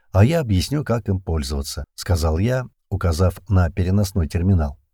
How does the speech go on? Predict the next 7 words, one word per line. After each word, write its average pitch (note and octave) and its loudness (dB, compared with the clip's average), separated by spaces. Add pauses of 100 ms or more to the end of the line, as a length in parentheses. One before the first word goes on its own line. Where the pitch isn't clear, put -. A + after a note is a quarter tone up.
(560)
Парень E2+ 2
очень F#2 0
осторожно E2 0
поставил E2+ 0
тот D#2+ -6
на D#2 -4
стол, G2+ -2